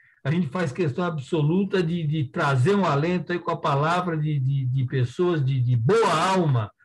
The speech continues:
né? Esse é o ponto de vista da, da, da, do tema que nós vamos, e daí, portanto,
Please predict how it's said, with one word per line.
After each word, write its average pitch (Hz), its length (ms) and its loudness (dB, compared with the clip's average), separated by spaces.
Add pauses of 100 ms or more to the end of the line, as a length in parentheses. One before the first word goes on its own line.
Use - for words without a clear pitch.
(280)
né? 165 320 -2
Esse 131 140 -4
é 175 40 2
o 165 40 -4
ponto 156 320 -4
de 139 140 0
vista 156 480 0
da, 143 260 0
da, 131 360 0
da, 131 340 -2
do 131 300 0
tema 208 400 2
que 147 100 -8
nós 131 260 0
vamos, 175 280 0
e 170 80 -6
daí, 165 240 -2
portanto, 180 560 -4